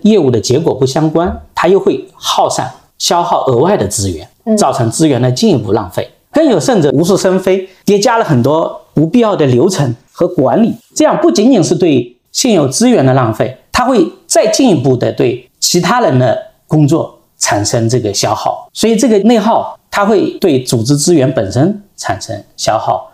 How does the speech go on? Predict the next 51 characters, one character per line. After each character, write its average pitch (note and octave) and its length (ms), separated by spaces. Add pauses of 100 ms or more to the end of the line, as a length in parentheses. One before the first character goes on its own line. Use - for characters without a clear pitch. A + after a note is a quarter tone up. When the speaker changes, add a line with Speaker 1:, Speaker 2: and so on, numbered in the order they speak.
(120)
Speaker 1:
因 G3+ 160
为 G#3 160
这 G#3 140
些 G3+ 340
内 A3 220
耗 C3 340
的 G2 100
这 A2 120
个 A2 80
行 B2 180
为 C#3 100
的 C#3 80
存 A2+ 200
在， B2+ 100
对 D3+ 160
别 C3 300
人 G3+ 180
的 A2 180 (200)
战 E3 200
略 B2+ 140
重 A#2+ 220
点、 G#2 260 (220)
运 E3 180
营 A2 420 (120)
和 A2+ 320
资 F3 340
源 B2 260
精 D#3+ 240
力 - 300
又 G#3 160 (220)
造 D3+ 180
成 G#2+ 160
消 A2 180
耗。 - 240 (240)
这 A3 120
样 F3+ 120
造 G3+ 160
成 D#3 180
整 A#2+ 200
个 F3 100
组 C3 220
织 C#3+ 160
的 G#3+ 100
话， F#3 200
大 C3 140
家 C#3 140
缺 D#3+ 260
乏 - 460
方 - 160
向 C#3 220
感， - 200